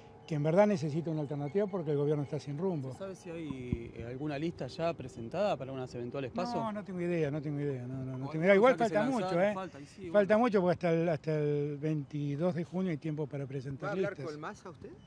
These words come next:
Speaker 1: Yo hablo siempre con Sergio, somos amigos.
Speaker 3: ¿Y qué?
Speaker 1: Hoy, hoy, hoy no pude hablar porque ustedes no me dejaron en paz,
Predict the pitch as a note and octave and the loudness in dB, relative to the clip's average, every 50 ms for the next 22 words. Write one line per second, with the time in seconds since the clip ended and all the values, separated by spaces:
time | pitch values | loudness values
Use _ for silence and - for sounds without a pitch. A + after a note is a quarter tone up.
0 | - - - - - - - - A#3 A#3 A#3 A3+ - - A#3 G#3+ F#3+ E3 D#3+ D3 | -20 -20 -20 -20 -20 -20 -6 -2 0 0 2 0 0 -2 -2 -2 -2 -2 -2 -2
1 | D3 C#3+ - D#3+ D3+ - D3+ D3 A2+ F3+ F3+ E3+ - E3 D#3 D#3+ D#3 C#3+ C3 C3 | -2 -4 -6 -8 -8 -8 -8 -8 -6 -6 -6 -6 -4 -4 -4 -4 -4 -4 -6 -8
2 | - - - - D#3+ D3 F3 F#3 F3+ G#3 A3 A#3+ A3 A#3 B3 A#3 A3+ A#3 - - | -10 -14 -18 -20 -14 -4 0 2 2 4 6 6 6 6 4 2 0 -2 0 0
3 | B3 B3+ C#4+ A3+ G#3+ G#3+ F#3 - A#3 A3 A3 B3 C4+ G#3+ A3+ G#3 F#3 D3+ - G#3 | 0 0 2 0 0 0 0 2 2 4 4 4 2 2 0 -2 -2 -2 0 -2
4 | G3 E3 F#3 F3+ F#3 F#3 F3 - - G#3 F#3 E3+ F3 E3+ D#3+ F3+ D#3 B2+ | 0 0 -2 -2 -4 -4 -6 -6 -6 -6 -4 -4 -4 -6 -4 -4 -6 -6